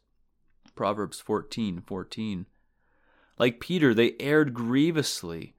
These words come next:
Like Peter, they repented truly.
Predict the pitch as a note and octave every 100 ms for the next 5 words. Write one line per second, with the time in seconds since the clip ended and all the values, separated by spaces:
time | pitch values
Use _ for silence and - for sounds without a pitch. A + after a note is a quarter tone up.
0 | _ _ _ - D#3 - G#3+ G#3+ C#3+ C3
1 | B2+ - - D#3+ E3+ - F2 - _ -
2 | - - D3 C3 E2+ D#2